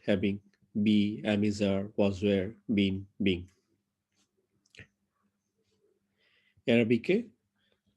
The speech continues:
আমরা একটা ভার্বকে টোটাল আমরা নাইনটি সিক্সটা ফর্ম বা even তার থেকেও বেশি পাওয়া যেতে পারে।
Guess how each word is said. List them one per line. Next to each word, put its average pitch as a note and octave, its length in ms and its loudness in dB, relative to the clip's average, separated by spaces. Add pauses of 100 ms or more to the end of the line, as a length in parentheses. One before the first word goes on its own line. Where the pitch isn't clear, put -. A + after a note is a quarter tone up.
(120)
আমরা B2+ 560 2
একটা A#2 300 0
ভার্বকে A#2 720 2 (540)
টোটাল B2 320 2
আমরা A2+ 200 2
নাইনটি A2+ 280 2
সিক্সটা - 580 -2
ফর্ম B2 500 -2
বা A#2+ 80 4
even B2 280 4
তার B2 200 -4
থেকেও C3+ 220 2
বেশি G#2 300 0 (240)
পাওয়া G#2+ 180 2
যেতে F#2+ 200 -4
পারে। - 160 -6